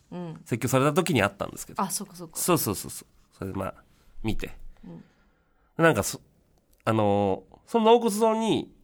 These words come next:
Speaker 2: 彼女が飼ってた
Speaker 1: うん。
Speaker 2: 犬？
Speaker 1: うん。
Speaker 2: 犬もそこに
Speaker 1: 収められてる。
Speaker 2: 収められてるから、
Speaker 1: うん。
Speaker 2: その父親の写真と犬の写真がこう交互にずっとテレコでね。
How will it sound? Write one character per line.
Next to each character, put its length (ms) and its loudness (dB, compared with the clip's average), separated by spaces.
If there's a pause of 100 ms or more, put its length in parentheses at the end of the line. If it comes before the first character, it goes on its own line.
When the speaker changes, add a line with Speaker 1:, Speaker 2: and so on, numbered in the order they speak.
Speaker 2:
彼 260 4
女 140 2
が 120 2
飼 180 2
っ 120 0
て 120 -2
た 400 4
Speaker 1:
う 40 -8
ん。 300 -10
Speaker 2:
犬？ 340 4 (1400)
Speaker 1:
う 100 -8
ん。 60 2
Speaker 2:
犬 220 6
も 460 6 (180)
そ 140 -8
こ 100 2
に 340 4
Speaker 1:
収 140 -2
め 80 0
ら 80 -2
れ 60 -4
て 100 -12
る。 60 2
Speaker 2:
収 120 4
め 80 8
ら 60 8
れ 80 6
て 80 -4
る 80 -10
か 100 -12
ら、 260 -4
Speaker 1:
う 60 -8
ん。 220 -10 (240)
Speaker 2:
そ 80 0
の 80 2
父 300 -4
親 180 6
の 120 4
写 160 2
真 300 6
と 360 2 (420)
犬 140 2
の 160 4
写 140 4
真 220 2
が 120 2
こ 120 0
う 80 0
交 180 6
互 140 2
に 60 -2
ず 100 -8
っ 20 -14
と 100 -6
テ 120 -2
レ 80 2
コ 120 -4
で 80 -4
ね。 140 -4